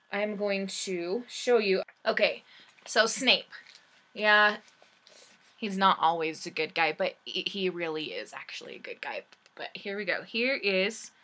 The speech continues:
his wand. So they have these beautiful photographs of all the wands and then this information along with it, um,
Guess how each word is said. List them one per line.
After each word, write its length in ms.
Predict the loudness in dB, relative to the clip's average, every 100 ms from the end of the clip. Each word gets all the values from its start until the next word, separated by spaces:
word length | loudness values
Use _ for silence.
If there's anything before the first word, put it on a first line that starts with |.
| _ _ _ _ _
his 240 | -8 -4
wand. 340 | 0 0 0 -6 _ _ _ _ _ _ _ _
So 140 | -2 4
they 120 | 6
have 180 | 8 8
these 160 | 8 2
beautiful 380 | 2 4 4
photographs 520 | 4 4 6 6 4 2
of 80 |
all 140 | 2 2
the 80 | 4
wands 340 | 4 4 2
and 160 | 0 0
then 140 | 0
this 180 | -2 -4
information 800 | -6 -4 -6 -6 -4 -4 -4 -8 -20 -20 -12 -4
along 540 | 2 2 2 0 2
with 480 | 4 4 4 -4 -18 -20 -6
it, 680 | 0 2 0 -6 -10 -12 -14 _
um, 440 | -6 -4 -6 -8